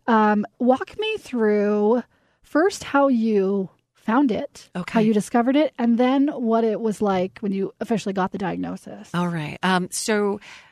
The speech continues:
Speaker 2: I have been getting, um, annual mammograms since I was thirty-five because of my family history.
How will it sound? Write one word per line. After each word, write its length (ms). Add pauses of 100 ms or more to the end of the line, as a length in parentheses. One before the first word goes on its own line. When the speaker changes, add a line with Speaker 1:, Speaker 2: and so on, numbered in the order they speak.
(240)
Speaker 2:
I 140
have 160
been 160
getting, 640
um, 300 (220)
annual 760
mammograms 840
since 320
I 60
was 140
thirty-five 680
because 360
of 360
my 140
family 280
history. 380